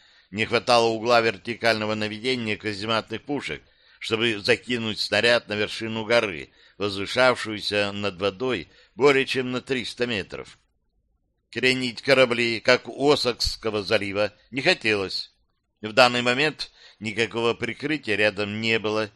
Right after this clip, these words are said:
а вот японцы ждали любых сюрпризов, так что опускать воду в отсеки и по доброй воле расширять мертвую зону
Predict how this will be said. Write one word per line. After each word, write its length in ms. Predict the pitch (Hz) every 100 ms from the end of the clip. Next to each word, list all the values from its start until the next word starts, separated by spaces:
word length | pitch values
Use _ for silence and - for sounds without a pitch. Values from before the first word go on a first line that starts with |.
| _ _ _ -
а 140 | 131
вот 160 | 175 175
японцы 540 | 196 151 180 165 180
ждали 340 | 139 127 147 160
любых 360 | 160 143 135
сюрпризов, 840 | - 160 120 113 110 131 135 104 - _ _ _ -
так 200 | 113 -
что 200 | 117 110
опускать 560 | - 110 - 117 101
воду 480 | 104 110 104 104 98
в 120 | 101
отсеки 680 | 107 - 143 147 - 69 55 _ - -
и 220 | 101 110
по 160 | 101 113
доброй 260 | 120 117
воле 340 | 117 120 117 113
расширять 640 | 107 - 120 123 120 101
мертвую 580 | 107 113 98 82 104 98
зону 520 | 85 127 156 131 87